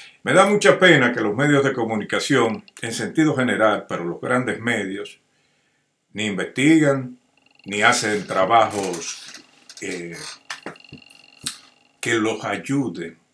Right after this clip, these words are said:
a enseñarle a usted la verdad. Ese es, debería ser el principal, eh, motivo por el cual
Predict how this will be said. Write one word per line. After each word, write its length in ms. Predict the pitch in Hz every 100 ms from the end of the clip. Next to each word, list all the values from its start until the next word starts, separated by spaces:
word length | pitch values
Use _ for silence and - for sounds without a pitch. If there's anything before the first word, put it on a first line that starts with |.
| _ _ _ _ _ _ -
a 120 | 101
enseñarle 580 | 104 - 90 104 107 101
a 40 | 87
usted 300 | - 110 110
la 100 | 92
verdad. 400 | 87 95 147 107
Ese 240 | - 170
es, 360 | 156 - - -
debería 480 | 98 95 - 120 131
ser 500 | - 127 113 113 - 113
el 340 | 101 95 85
principal, 960 | - 104 90 - 92 - 113 117 107 - _ _ _ _ _ - - _
eh, 500 | - 110 101 104 - - - _ _ _ _ - - - - - - - - _ - -
motivo 640 | 123 120 120 190 160 - - _ _
por 440 | - 113 104 101 - _ -
el 220 | 101 101
cual 460 | 139 147 113 -